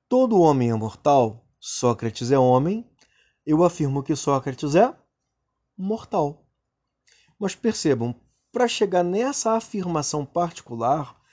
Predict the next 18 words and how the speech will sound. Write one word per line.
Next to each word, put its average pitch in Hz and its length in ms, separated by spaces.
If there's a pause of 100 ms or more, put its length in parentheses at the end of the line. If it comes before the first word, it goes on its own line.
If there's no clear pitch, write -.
(340)
nessa 160 260
conclusão 160 760
particular, 147 1040 (1200)
eu 143 160
parti 147 600
de 143 100
uma 156 160
premissa 151 840 (540)
geral. 127 680 (520)
Todo 170 560
homem 139 540
é 110 40
mortal. - 580 (480)
Depois 185 440
uma 180 160
outra 190 760
premissa 156 480
particular. 139 880